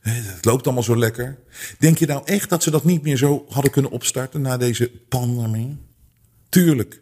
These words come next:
alles li-, ligt er nog om dat, om dat, om dat, om dat te doen. Het wordt bewust tegengewerkt. En ik, ik wa-, ik was deze zomer ook een aantal keer op Schiphol en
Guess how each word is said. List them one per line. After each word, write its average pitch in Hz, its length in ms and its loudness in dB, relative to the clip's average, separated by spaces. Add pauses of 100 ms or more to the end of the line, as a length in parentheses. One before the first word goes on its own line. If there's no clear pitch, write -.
(120)
alles 156 680 0
li-, 127 240 -2
ligt 139 220 -4
er 131 80 -4
nog 117 140 -4
om 110 140 -8
dat, 113 220 -6
om 120 140 -4
dat, 113 220 -4
om 113 140 -4
dat, 104 180 -6
om 113 120 -4
dat 107 120 -6
te 107 100 -6
doen. 104 300 -4
Het - 320 -20
wordt 90 140 0
bewust 98 320 0
tegengewerkt. 87 680 -8 (1000)
En 110 140 0
ik, 110 200 -8
ik 107 180 -10
wa-, 120 140 0
ik - 80 -14
was 104 140 -4
deze 101 380 -2
zomer 101 280 -2
ook 127 120 -10
een 156 60 -6
aantal 151 220 -6
keer 127 200 -6
op 107 80 -12
Schiphol - 300 -2
en 104 160 -2